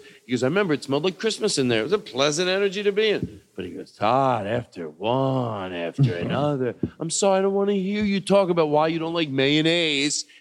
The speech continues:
Speaker 1: Do you remember you said that? You said, 'I'm sorry if I'm wrong, that I don't wanna hear you talk about why you don't like mayonnaise for thirty minutes.'" Hey, I didn't know there were rules how long I could talk about. <laughs> Do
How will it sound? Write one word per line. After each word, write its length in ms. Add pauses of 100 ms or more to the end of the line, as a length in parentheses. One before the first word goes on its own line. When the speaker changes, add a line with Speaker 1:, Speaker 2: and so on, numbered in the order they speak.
(200)
Speaker 1:
Do 80
you 180
remember 380
you 160
said 340
that? 260 (280)
You 80
said, 180
'I'm 220
sorry 420
if 100
I'm 320
wrong, 420 (180)
that 120
I 260
don't 280
wanna 240
hear 280
you 300
talk 360
about 240
why 240
you 160
don't 220
like 180
mayonnaise 880
for 100
thirty 340
minutes.'" 380 (320)
Hey, 680
I 180
didn't 260
know 260
there 100
were 160
rules 500
how 180
long 280
I 120
could 200
talk 240
about. 300
<laughs> 20
Do 160